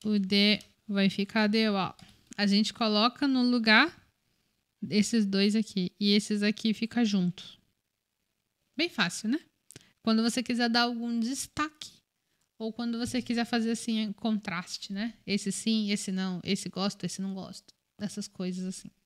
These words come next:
Tudo bem? Deu pra entender, Gabriel? Aí, ó, bom exemplo.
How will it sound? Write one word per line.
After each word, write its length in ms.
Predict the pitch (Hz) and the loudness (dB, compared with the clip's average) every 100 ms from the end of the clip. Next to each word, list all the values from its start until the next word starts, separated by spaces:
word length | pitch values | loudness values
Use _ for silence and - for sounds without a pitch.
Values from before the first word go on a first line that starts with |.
| _ _ _ _ - | _ _ _ _ -6
Tudo 180 | 202 175 | -4 2
bem? 460 | 202 294 339 359 - 208 | 4 4 2 -4 -8 -4
Deu 220 | 208 208 | -2 -2
pra 100 | 202 | -2
entender, 340 | 196 208 269 | 0 2 4
Gabriel? 420 | 220 175 160 151 190 - - | 2 0 -2 -6 -10 -16 -6
Aí, 260 | 196 202 180 | 4 6 6
ó, 80 | 170 | 4
bom 220 | 185 190 | 2 0
exemplo. 600 | 254 233 202 185 180 175 | 2 2 2 0 0 -2